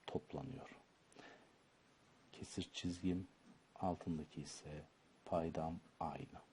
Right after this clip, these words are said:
İşlemi yapıyoruz. Parantez koymasam dahi şunu biliyorsunuz ki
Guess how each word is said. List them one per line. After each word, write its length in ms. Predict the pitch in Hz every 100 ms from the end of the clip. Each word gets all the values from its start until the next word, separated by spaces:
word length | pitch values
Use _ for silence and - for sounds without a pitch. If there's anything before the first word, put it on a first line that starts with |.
| - - - -
İşlemi 480 | 135 - - 82 82
yapıyoruz. 440 | 87 - - - - - - - - - - -
Parantez 460 | - 107 131 131 120
koymasam 640 | - 98 127 135 - 85 78
dahi 240 | 76 80
şunu 340 | - 87 82
biliyorsunuz 540 | 80 78 - 117 135 -
ki 280 | - 87